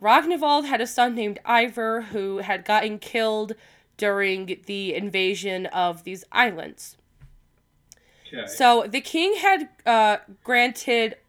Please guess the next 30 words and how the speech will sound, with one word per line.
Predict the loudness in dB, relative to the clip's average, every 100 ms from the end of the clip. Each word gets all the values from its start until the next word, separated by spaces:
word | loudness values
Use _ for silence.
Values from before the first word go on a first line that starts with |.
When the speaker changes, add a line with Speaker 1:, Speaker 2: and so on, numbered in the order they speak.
| -2
Speaker 1:
Orkney | -2 -2 -6
and | -4
Shetland | -4 -4 -6 -4
Islands, | -2 -2 -4 -8 -10 -20 _ _ -4
um, | -4 -4
to | -8 -6 0
Ragnvald | 0 -2 -6 -4 -4 -4
to | -10
rule | -6 -8 -6
over, | -6 -6 -6 -8 -10 _ -20 -20 _ -6
and | -4 2
also | 2 2 -2
gave | -2
him | -2 -4 -4
the |
title | -6 -4 -2 -4 -2
of | 0 0 -2 -6 _
Earl, | -6 -2 -2 -4 -10 _ _ _ _ _ -2
uh, | 0 0 -4 -10 _ _ -6
because | -4 0 0 0
of | -6
his | -6 -6 -4
son, | -4 -4 -8 -12 -6
um, | -4 -4 -8 -18 _ _ _ _ _ _ -6
being | 0 0 0
killed | 0 0 -2 -10 -20 -20 _ _ -8
during, | -6 -4 -6 -8 -10 -16 -8
uh, | -6 -4
taking | -6 -8 -8 -10
over. | -10 -10 -10 -12